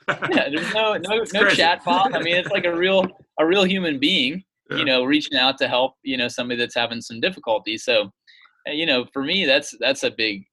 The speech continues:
Speaker 2: uh, big thing that we offer. And then, and then, of course, like, we have our network. So our network is really powerful because we work with work comp, um, and kinda work with employers that have injuries. We also, you know, involve, like, you know, we're, we're, we're able to kind of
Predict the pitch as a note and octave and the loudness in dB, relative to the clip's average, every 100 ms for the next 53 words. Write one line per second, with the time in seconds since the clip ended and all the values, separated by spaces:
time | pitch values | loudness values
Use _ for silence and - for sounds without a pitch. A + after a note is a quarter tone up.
0 | - G2+ F#2+ G#2 - G#2+ F#2+ F#2+ G#2 G2+ | -8 -8 -6 -8 -8 -8 -8 -6 -2 -2
1 | A2+ G2 F#2 A#2 D3 C3 - _ _ - | -2 -6 -8 -4 -4 -4 -12 _ _ -10
2 | D#3 G#3 - E3+ C#3 A#2+ B2+ C3+ G2+ G2 | -4 -2 0 0 0 -2 0 0 0 -2
3 | G#2 A2+ C3 D#3+ D#3+ - - C3+ B2 B2 | -2 -4 -2 -6 -6 -12 -8 -2 0 -2
4 | C#3 A2 A2+ A2 A2+ B2 A2 - B2+ A#2+ | -6 -8 -8 -8 -8 -4 -4 -2 -2 -2
5 | A#2 G2+ G#2+ C#3+ C3+ C3 G#2+ A#2 B2 A#2 | -4 -10 -6 -6 -4 -6 -4 -4 -4 -6
6 | G2+ G2 G2+ - B2+ C#3 C3+ - - A2+ | -6 -6 -10 -8 -6 -4 -6 -10 -6 -4
7 | G#2+ G2+ G2 F#2+ G#2+ G2+ G2 F#2+ B2 A2 | -4 -6 -10 -6 -4 -4 -6 -12 -10 -8
8 | G#2 A#2+ A#2 A2 F#2+ G2 F3 G#3 A2+ G2 | -6 -6 -6 -10 -10 -10 -8 -6 -6 -6
9 | G2+ G2+ A2 G#2 G2 _ C#3 F3 A2+ F#2 | -8 -6 -4 -6 -8 _ -6 -6 -6 -6
10 | A#2+ - - _ _ - _ _ - E3+ | -8 -10 -20 _ _ -20 _ _ -4 -2
11 | - B2 D3 C3+ B2 A#2+ A2 A#2 G#2 G2+ | 0 -2 -2 -2 0 -2 -4 -6 -4 -4
12 | - A#2 G#2 G#2 A2+ A#2 A2 G2 F#2 _ | -8 -12 -6 -2 0 0 -2 -4 -6 _
13 | F#2+ F2 G2+ C3+ C#3 D#3+ - C#3 D3+ A#2+ | -12 -12 -12 -10 -4 -4 -4 -4 -2 0
14 | C3 B2 - G#2+ A#2 G#2 | -2 -4 -6 -10 -8 -8